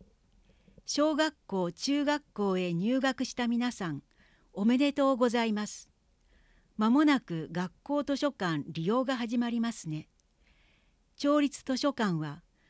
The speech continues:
皆さんの利用をお待ちしています。まだ利用券のない方は、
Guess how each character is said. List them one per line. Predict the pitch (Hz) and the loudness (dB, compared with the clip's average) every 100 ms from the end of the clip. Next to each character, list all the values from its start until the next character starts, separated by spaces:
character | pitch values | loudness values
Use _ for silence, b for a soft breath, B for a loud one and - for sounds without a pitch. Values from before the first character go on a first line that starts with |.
| _ - | _ 0
皆 | 214 277 | 2 4
さ | 302 294 | 2 0
ん | 220 | 0
の | 185 | 0
利 | 160 165 | -2 0
用 | 220 226 | 0 0
を | 208 | 0
お | 160 | -2
待 | 202 226 240 | -2 -2 -6
ち | |
し | - | -4
て | 220 | -4
い | 208 | -2
ま | 190 | -4
す。 | 180 - _ _ _ _ _ _ _ _ - | -8 -14 _ _ _ _ _ _ _ _ -2
ま | 302 | 0
だ | 294 214 | 2 2
利 | 202 | 2
用 | 240 311 | 2 2
券 | 226 214 180 | 2 0 0
の | 175 | 0
な | 220 | 0
い | 277 | 0
方 | - 170 190 175 | -2 -6 -4 -6
は、 | 147 | -8